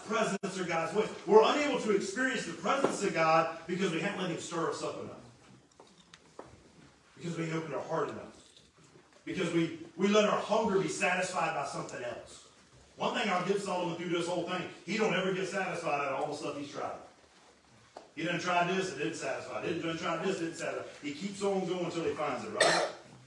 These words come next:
Let me encourage you to come and worship God. May-, maybe, maybe you should, maybe this morning you should have prayed before we prayed.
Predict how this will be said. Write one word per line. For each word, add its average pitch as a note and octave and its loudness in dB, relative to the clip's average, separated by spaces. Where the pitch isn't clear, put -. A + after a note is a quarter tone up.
Let C4 0
me C#4 0
encourage F#3 0
you F#3 -2
to D#3+ -6
come F#3 0
and D3+ -4
worship E3+ -2
God. E3 0
May-, G3+ -6
maybe, D#4+ 4
maybe E4 2
you D#4+ 8
should, - 0
maybe G#4+ 6
this - 0
morning C#4 6
you D4 4
should - 2
have F3+ 0
prayed A#3+ 0
before G3+ 4
we F#3+ 6
prayed. F#3 2